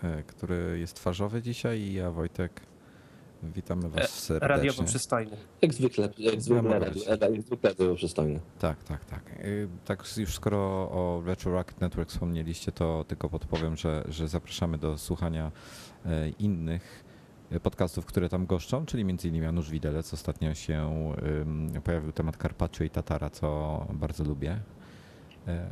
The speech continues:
Speaker 1: ale chyba wiele osób lubi, y, Tatara, prawda?
Speaker 2: Ja nie lubię. A jeżeli, jeżeli ja
Speaker 3: Ja
Speaker 2: mogę
Speaker 3: bardzo
Speaker 2: jeszcze
Speaker 3: lubię.
Speaker 2: tak odrobinkę prywaty, to jak, y,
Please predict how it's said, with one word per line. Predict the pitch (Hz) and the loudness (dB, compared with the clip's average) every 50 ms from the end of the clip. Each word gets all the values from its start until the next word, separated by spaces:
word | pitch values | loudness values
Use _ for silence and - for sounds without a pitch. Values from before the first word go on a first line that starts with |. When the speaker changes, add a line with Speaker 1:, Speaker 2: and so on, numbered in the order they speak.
| - 127 | -6 -4
Speaker 1:
ale | 135 110 127 | -2 -2 -2
chyba | 123 - 135 131 117 | -2 -4 -2 -2 0
wiele | 110 113 107 82 | 2 2 2 2
osób | 73 - - 78 67 | 0 -2 -2 -4 -2
lubi, | 78 73 65 73 - - 80 | -2 0 0 -2 -4 -2 -2
y, | 80 80 78 78 73 - | 0 0 0 0 0 0
Tatara, | 80 78 - 76 69 67 | -2 0 0 0 0 0
prawda? | 67 71 71 71 73 90 104 - - - - - - - - - - - - - - | -2 -2 -4 -2 -4 -4 -6 -6 -8 -16 -20 -20 -20 -20 -20 -20 -20 -20 -20 -8 0
Speaker 2:
Ja | 143 139 131 | 2 2 2
nie | 120 117 - | 2 0 -4
lubię. | 117 - - - - - - - - - - - - - - - - - - - - - - | -8 -10 -14 -20 -20 -20 -20 -20 -20 -20 -20 -20 -20 -20 -20 -20 -20 -20 -20 -20 -16 -2 4
A | - 139 139 135 | 4 6 6 6
jeżeli, | 143 147 143 139 - 151 139 139 - | 4 2 0 0 0 0 0 0 0
jeżeli | - 139 135 123 131 131 139 | 2 2 2 4 2 4 4
ja | 139 135 | 6 6
Speaker 3:
Ja | 85 | 6
Speaker 2:
mogę | 85 85 - | 4 2 2
Speaker 3:
bardzo | 127 - 117 | 2 0 0
Speaker 2:
jeszcze | 123 123 123 | 2 0 0
Speaker 3:
lubię. | - | -2
Speaker 2:
tak | - - - - | -2 -14 -6 -2
odrobinkę | 135 127 120 127 120 127 131 123 - 120 | 0 2 2 2 4 2 0 2 2 0
prywaty, | 120 - 117 110 123 131 131 - 143 131 | 2 2 2 4 4 2 2 0 -2 0
to | - 131 123 120 - - - - - - - | 2 2 2 2 0 -8 -16 -18 -14 -2 2
jak, | 127 123 117 - - - 131 120 120 120 117 117 | 2 2 2 0 -2 0 0 2 2 2 2 0
y, | 113 | 0